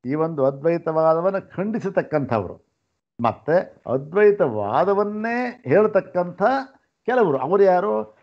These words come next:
ಅವರು ಆಚಾರ್ಯ ಭಾಷ್ಯಕ್ಕೆ ವ್ಯಾಖ್ಯಾನ ಮಾಡಿದವರು, ಅವರನ್ನೂ ತೆಗೆದುಕೊಂಡು, ಅದು ಸುಮಾರು ಹದಿನಾಲ್ಕು ಜನ ವ್ಯಾಖ್ಯಾನಕಾರರು ಏನು ಹೇಳಿದ್ದಾರೆ, ಮತ್ತು ಇನ್ನು ಇವರು, ಇವರುಗಳೆಲ್ಲ, ಈ ಮಹಾತ್ಮರುಗಳೆಲ್ಲ ಏನು ಹೇಳಿದ್ದಾರೆ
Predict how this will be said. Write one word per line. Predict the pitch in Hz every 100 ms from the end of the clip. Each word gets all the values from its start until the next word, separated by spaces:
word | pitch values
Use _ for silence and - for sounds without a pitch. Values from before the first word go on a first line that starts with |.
| -
ಅವರು | 170 170
ಆಚಾರ್ಯ | 165 175 190 180
ಭಾಷ್ಯಕ್ಕೆ | 143 180 208 -
ವ್ಯಾಖ್ಯಾನ | 202 208 208 220 196
ಮಾಡಿದವರು, | 165 139 113 - _ _ _ _ -
ಅವರನ್ನೂ | 113 160 208 214 214 214 240
ತೆಗೆದುಕೊಂಡು, | 240 185 170 147 131 98 101 135 95 - _ _ _ _ 135
ಅದು | 147
ಸುಮಾರು | - 139 190 175 117 156
ಹದಿನಾಲ್ಕು | 185 - _ 117 135 170 156 165 185 208 208 - 190
ಜನ | 180 170
ವ್ಯಾಖ್ಯಾನಕಾರರು | 156 123 135 135 - 139 131 - 117 107 87 90 117 175 175 - _ 107
ಏನು | 143
ಹೇಳಿದ್ದಾರೆ, | 135 127 107 95 120 185 170 135 _ -
ಮತ್ತು | 165 170 165
ಇನ್ನು | 180 214
ಇವರು, | 226 190 107 - _ _ -
ಇವರುಗಳೆಲ್ಲ, | 180 220 202 180 170
ಈ | 151 185
ಮಹಾತ್ಮರುಗಳೆಲ್ಲ | 147 156 - 165 165 143
ಏನು | 127 143
ಹೇಳಿದ್ದಾರೆ | 131 120 107 104